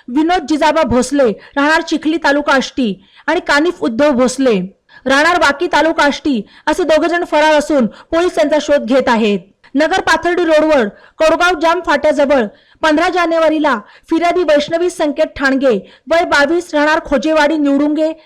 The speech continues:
तालुका पाथर्डी, हल्ली राहणार तळेगाव रोड, शिक्रापूर या त्यांच्या पतीसोबत शिक्रापूर येथे मोटरसायकलवरून जात असताना अनोळखी तीन इसमांनी मोटरसायकलवर पाठीमागून येऊन चौदा हजार तीनशे रुपये किमतीचे सोन्याचे दागिने,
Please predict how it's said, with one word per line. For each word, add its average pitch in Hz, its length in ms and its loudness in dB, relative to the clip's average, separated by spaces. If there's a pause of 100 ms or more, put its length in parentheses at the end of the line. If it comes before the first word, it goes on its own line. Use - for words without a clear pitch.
(100)
तालुका 311 300 0
पाथर्डी, 269 580 0 (440)
हल्ली 320 200 2
राहणार 330 340 0
तळेगाव 320 360 2
रोड, 320 180 2
शिक्रापूर 294 560 -2 (320)
या 339 100 0
त्यांच्या 339 320 -2
पतीसोबत 311 640 -2 (200)
शिक्रापूर 349 460 -4
येथे 339 180 -2
मोटरसायकलवरून 320 720 -2
जात 285 240 0
असताना 277 460 0 (540)
अनोळखी 370 380 0 (100)
तीन 370 160 0
इसमांनी 320 560 -2 (220)
मोटरसायकलवर 349 640 -2
पाठीमागून 320 640 -2
येऊन 294 260 2 (540)
चौदा 330 300 0
हजार 370 220 -2
तीनशे 330 340 -4
रुपये 349 200 -4
किमतीचे 339 340 -4
सोन्याचे 320 340 -4
दागिने, 277 460 0